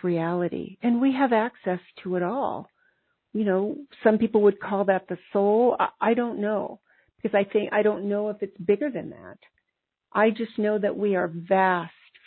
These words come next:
fields of energy that exist in, uh, simultaneous bodies and timelines. And the, that's part of what awakening is, awakening to the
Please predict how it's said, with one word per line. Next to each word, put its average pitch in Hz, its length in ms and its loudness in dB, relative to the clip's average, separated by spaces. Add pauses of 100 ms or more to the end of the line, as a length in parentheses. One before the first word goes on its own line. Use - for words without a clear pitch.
(160)
fields 185 560 -2
of 175 220 -6
energy 185 720 -4
that 196 160 2
exist 185 600 0 (800)
in, 185 580 2 (480)
uh, 175 160 -4 (320)
simultaneous 202 920 4 (800)
bodies 233 640 2
and 170 280 0 (520)
timelines. 185 720 -2 (920)
And 214 160 6
the, 190 200 4 (640)
that's 214 280 -4
part 254 300 -2
of 220 60 -2
what 196 160 2
awakening - 880 -2
is, 165 160 -12
awakening 196 680 2
to 185 100 -4
the 185 100 -6